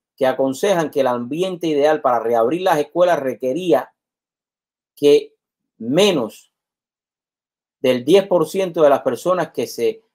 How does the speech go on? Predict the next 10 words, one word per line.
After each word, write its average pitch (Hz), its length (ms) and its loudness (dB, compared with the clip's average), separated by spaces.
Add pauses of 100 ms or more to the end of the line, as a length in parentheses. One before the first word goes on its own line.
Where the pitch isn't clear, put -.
(160)
hacen 165 400 2
las 131 160 0
pruebas 170 360 2
en 131 60 -4
el 113 120 -8
condado 151 420 2
Miami-Dade 160 500 -4 (580)
sean 165 400 0
dia-, 135 320 2
diagnosticadas 131 1120 0